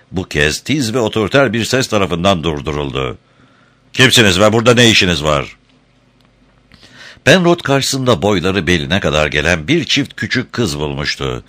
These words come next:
Biri koyu esmer, diğeri sarışındı. Birinin gözleri erimiş şeker rengi, ötekininkiler petunya mavisiydi. İkisi de gayet ciddi ifadelerle dudaklarını büzmüş ona bakıyordu.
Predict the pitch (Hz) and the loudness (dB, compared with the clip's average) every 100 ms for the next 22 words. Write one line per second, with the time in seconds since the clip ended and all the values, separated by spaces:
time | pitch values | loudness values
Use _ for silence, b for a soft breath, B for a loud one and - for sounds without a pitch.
0 | B B B - 147 202 151 165 196 95 | B B B -2 0 0 0 2 2 0
1 | 82 117 92 135 107 117 92 85 - 85 | 2 0 2 -2 -2 -2 -2 -2 -2 -2
2 | 76 65 60 B B B - 85 78 90 | -4 -6 -8 B B B -6 -2 0 -2
3 | 95 85 80 73 82 71 82 82 110 - | -2 0 0 0 -2 0 -2 -2 -2 -2
4 | 85 98 107 80 76 71 76 98 B - | -2 0 0 0 -2 -2 -4 -4 B -4
5 | 117 143 - 135 170 160 156 147 - 127 | -2 -2 -4 -4 -2 0 0 0 -2 -2
6 | 170 131 76 73 69 71 71 76 65 65 | -2 -2 -2 0 -2 -2 -4 -4 -4 -6
7 | 65 B B B B B - 180 190 175 | -6 B B B B B -2 0 2 2
8 | 170 98 131 135 92 69 87 120 123 90 | 2 2 2 2 0 -4 -6 -4 -4 -2
9 | 78 78 76 71 71 90 92 107 104 - | -2 -2 0 -2 0 -2 -2 0 -2 -2
10 | 101 98 131 85 76 107 78 82 82 76 | -2 -2 -2 -4 -4 -6 -4 -2 -2 -2
11 | 76 73 69 64 64 55 | -4 -4 -4 -4 -6 -8